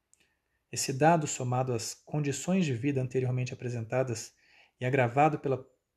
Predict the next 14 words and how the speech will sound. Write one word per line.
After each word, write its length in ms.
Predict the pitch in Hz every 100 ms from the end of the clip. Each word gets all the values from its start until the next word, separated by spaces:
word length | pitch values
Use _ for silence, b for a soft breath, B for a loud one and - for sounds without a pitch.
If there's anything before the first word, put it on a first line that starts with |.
| _
impossibilidade 1000 | 180 220 202 180 147 131 123 113 135 135
de 60 | 127
educar 340 | 127 - 131
os 160 | 123 -
filhos 540 | - 143 123 - - _ _ _ _ _
a 120 | -
contento, 640 | - 123 - 143 156 - - _ _ _ _ _ _ -
demonstra 640 | 151 156 185 - 196 196 175
o 80 |
quanto 300 | 165 208 226
o 40 | 226
imigrante 440 | 208 156 160 160
vivia 260 | 151 131 147
insatisfeito. 720 | - 151 - - 113 107 -